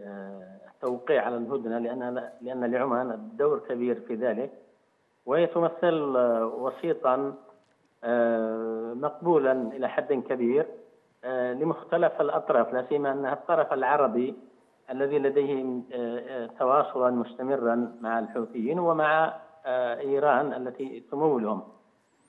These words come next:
فهذه الزيارة هي تأتي بعد انقطاع، آه، ثلاثة أشهر، آه، أو على استمرار الهدنة بشكل، آه، غير رسمي منذ ثلاثة أشهر، وربما أنه قد تكون هناك حلول،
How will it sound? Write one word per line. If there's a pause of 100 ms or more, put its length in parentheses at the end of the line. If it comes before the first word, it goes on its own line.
(100)
فهذه
الزيارة
هي
تأتي
بعد
انقطاع، (280)
آه، (180)
ثلاثة
أشهر، (560)
آه،
أو
على
استمرار
الهدنة
بشكل،
آه، (320)
غير
رسمي
منذ
ثلاثة
أشهر، (320)
وربما
أنه
قد
تكون
هناك (200)
حلول،